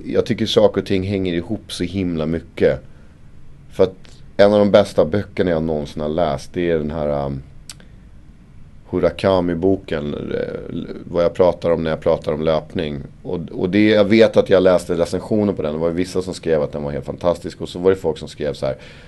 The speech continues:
"Åh, det känns som massa flum." Och jag kan förstå att det känns som flum. Men det där flummet kan jag...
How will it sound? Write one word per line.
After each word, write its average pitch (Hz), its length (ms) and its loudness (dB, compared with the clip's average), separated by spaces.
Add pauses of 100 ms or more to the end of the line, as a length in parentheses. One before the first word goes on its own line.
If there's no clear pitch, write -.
(240)
"Åh, 113 340 8
det 104 80 0
känns 101 200 4
som 95 100 0
massa 92 200 4
flum." 95 420 4
Och 98 120 8
jag 110 100 6
kan 294 120 2
förstå 156 300 2
att 151 80 6
det 135 100 0
känns 92 200 2
som 82 100 -4
flum. 82 260 0
Men 90 100 4
det 95 60 8
där 107 100 8
flummet 135 440 4
kan 95 160 4
jag... 87 280 6